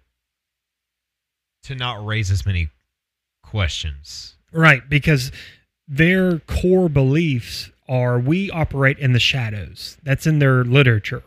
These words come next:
Speaker 2: "We
Speaker 1: Yeah.
Speaker 2: operate in the shadows, in secrecy. No one should know who we are."
Speaker 1: Yeah.
Speaker 2: That right there is
Speaker 1: Red flag.
Speaker 2: sketchy as
Speaker 1: Red
Speaker 2: crap.
Speaker 1: flag.
Speaker 2: Right.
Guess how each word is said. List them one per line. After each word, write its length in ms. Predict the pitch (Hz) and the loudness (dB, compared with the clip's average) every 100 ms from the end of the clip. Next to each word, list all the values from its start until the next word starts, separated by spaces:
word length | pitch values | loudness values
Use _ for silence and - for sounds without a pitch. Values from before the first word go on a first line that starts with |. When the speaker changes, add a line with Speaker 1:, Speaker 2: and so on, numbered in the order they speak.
| - | -2
Speaker 2:
"We 120 | 156 | 2
Speaker 1:
Yeah. 80 | 165 | 2
Speaker 2:
operate 280 | 78 139 139 | 2 -2 -2
in 60 | |
the 80 | 131 | -2
shadows, 500 | - 139 113 113 - | -2 -4 -6 -10 -6
in 100 | 139 | -4
secrecy. 600 | - 165 - 110 - 101 - - - | -2 -4 -4 -8 -8 -12 -14 -18 -4
No 200 | 139 156 | 2 4
one 220 | 170 160 | 4 4
should 160 | - 143 | 2 0
know 200 | 135 131 | 4 4
who 180 | 123 120 | 4 4
we 200 | 113 107 | 2 0
are." 280 | 110 104 - - | -4 -8 -12 -8
Speaker 1:
Yeah. 240 | 95 82 127 | -4 -2 0
Speaker 2:
That 280 | 196 254 240 | 0 2 2
right 240 | 233 190 | -2 -2
there 360 | 196 226 262 247 _ - - | -4 -4 -6 -12 _ -8 -2
is 400 | 190 - - - _ _ - | 0 -2 -6 -8 _ _ -12
Speaker 1:
Red 120 | 196 | -8
flag. 300 | - - - | -6 -6 -2
Speaker 2:
sketchy 300 | 214 196 208 | 0 2 2
as 140 | 180 151 | 0 -2
Speaker 1:
Red 80 | - | -4
Speaker 2:
crap. 260 | 214 139 | -2 -4
Speaker 1:
flag. 240 | 87 82 - _ - | -6 -12 -14 _ -10
Speaker 2:
Right. 360 | 233 214 135 | -4 -4 -4